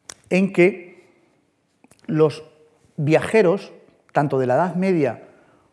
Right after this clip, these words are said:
como los viajeros del siglo de oro y de la Ilustración, eran mendaces, eran unos mentirosos que se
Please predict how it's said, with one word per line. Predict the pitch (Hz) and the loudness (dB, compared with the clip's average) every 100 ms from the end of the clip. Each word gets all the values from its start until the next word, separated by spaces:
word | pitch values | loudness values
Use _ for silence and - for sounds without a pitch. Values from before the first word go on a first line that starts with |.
| _ | _
como | 139 135 127 120 113 - - - | -2 0 0 -2 -2 -8 -18 -6
los | 143 135 | -2 0
viajeros | 127 175 185 | 0 0 2
del | 165 151 143 | 4 2 2
siglo | 170 160 139 | 0 2 4
de | 131 | 4
oro | 160 175 160 143 | 4 4 4 2
y | |
de | 139 131 | 0 -2
la | |
Ilustración, | 127 127 123 123 - 165 165 - - _ _ - | -2 -4 -8 -10 -4 -4 -4 -12 -20 _ _ -4
eran | 165 175 165 156 | -2 0 0 -2
mendaces, | 131 127 127 - 87 - _ _ _ - | -2 0 -2 -4 -16 -20 _ _ _ -4
eran | 175 180 | -2 0
unos | 175 175 - - _ - | 0 -2 -6 -18 _ -14
mentirosos | 147 139 131 120 123 127 175 131 | -6 -4 -4 -6 -4 -2 -2 -6
que | - | -10
se | 120 127 117 | -8 -8 -10